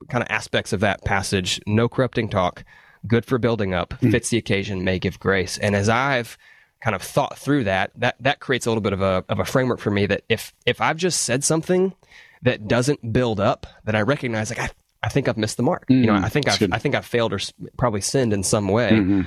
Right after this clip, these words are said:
Speaker 1: Uh, if I've not given grace in my speech, you know, so I think that, that certainly there's a, there's a let no corrupting talk. There's a negative there. There's a don't do this.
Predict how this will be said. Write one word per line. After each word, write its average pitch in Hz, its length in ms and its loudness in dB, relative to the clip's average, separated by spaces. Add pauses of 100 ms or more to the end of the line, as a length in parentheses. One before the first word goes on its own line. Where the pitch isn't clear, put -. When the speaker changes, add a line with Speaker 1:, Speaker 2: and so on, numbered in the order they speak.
Speaker 1:
Uh, 101 320 2
if 113 160 -2
I've 139 160 0
not 143 240 0 (180)
given 110 300 0
grace 113 320 -2
in 95 80 -2
my 95 100 0
speech, - 460 -4 (200)
you 127 80 2
know, 113 100 2
so 117 160 2
I 110 100 2
think 113 240 -2
that, 120 160 -4
that 117 180 0 (140)
certainly - 320 0
there's 104 240 0
a, - 60 -4
there's 98 260 0
a 95 300 2
let 120 180 0
no 113 160 2
corrupting 95 420 -4
talk. 101 220 0
There's 113 140 0
a 101 60 -2
negative 101 360 -2
there. 90 220 -2
There's 95 180 0
a 92 60 0
don't 98 260 0
do 90 100 0
this. 90 400 0